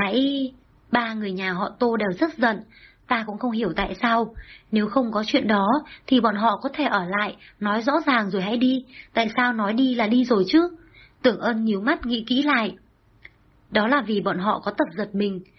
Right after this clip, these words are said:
không dám tiếp tục đối chất với con nữa. Năm năm trước,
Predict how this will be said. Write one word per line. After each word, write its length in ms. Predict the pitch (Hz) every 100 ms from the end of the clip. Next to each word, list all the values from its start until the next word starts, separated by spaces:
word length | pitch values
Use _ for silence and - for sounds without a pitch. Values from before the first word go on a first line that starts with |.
| - -
không 260 | - 254
dám 220 | 220 190
tiếp 120 | 220 349
tục 120 | 277 208 -
đối 140 | 190
chất 200 | 190 320 -
với 80 |
con 240 | 214 254 220
nữa. 300 | 226 294 320 - _ _ _ _
Năm 180 | 233 240
năm 180 | 220 220
trước, 220 | 202 311